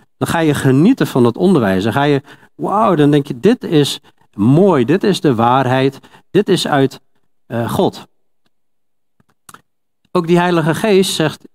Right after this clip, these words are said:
eh, Jezus in Johannes zestien vers achttien, eh, vers acht, sorry, als die gekomen is, zal hij de wereld overtuigen van zonde,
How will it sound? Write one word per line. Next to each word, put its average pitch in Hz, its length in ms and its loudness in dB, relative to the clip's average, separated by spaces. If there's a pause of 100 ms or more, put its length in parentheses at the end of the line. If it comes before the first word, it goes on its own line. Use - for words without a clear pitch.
(120)
eh, 127 220 -4
Jezus 143 320 0
in - 80 -2
Johannes 127 340 2
zestien 120 300 -4
vers 117 160 -6
achttien, 139 440 -2 (400)
eh, 120 280 0
vers 123 220 -4
acht, 135 180 -4
sorry, 135 300 0 (320)
als 135 180 -2
die 175 120 2
gekomen 147 460 2
is, 156 140 -4
zal 143 340 0
hij 156 160 0
de 123 120 0
wereld 151 380 0
overtuigen 135 580 -2
van 104 180 -2
zonde, 233 460 0